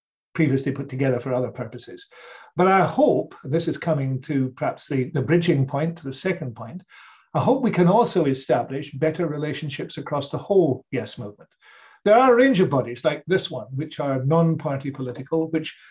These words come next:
so-, have many members of the S N P in them, but have members of other parties and have no party in them. And I hope we can find a way to work together constructively to win that referendum and to move to independence.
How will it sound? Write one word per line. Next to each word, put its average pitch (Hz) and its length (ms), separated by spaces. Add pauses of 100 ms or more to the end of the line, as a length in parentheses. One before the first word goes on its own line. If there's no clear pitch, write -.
(100)
so-, - 160
have 160 400
many 151 300
members 135 320
of 123 80
the 127 120
S 127 200
N 120 100
P 147 160
in 151 80
them, 165 140
but 165 100
have 160 180
members 175 300
of 165 80
other 170 180
parties 160 420
and 151 80
have 135 100
no 165 240
party - 560
in 117 200
them. - 140 (1120)
And 170 100
I 214 140
hope 202 180
we 175 140
can 190 640
find 139 580
a 131 80
way 127 420
to 135 120
work 135 320
together 143 540 (180)
constructively 131 960 (160)
to 139 100
win 170 200
that 143 180
referendum 135 600 (280)
and 151 160
to 147 80
move 151 220
to 160 100
independence. 156 640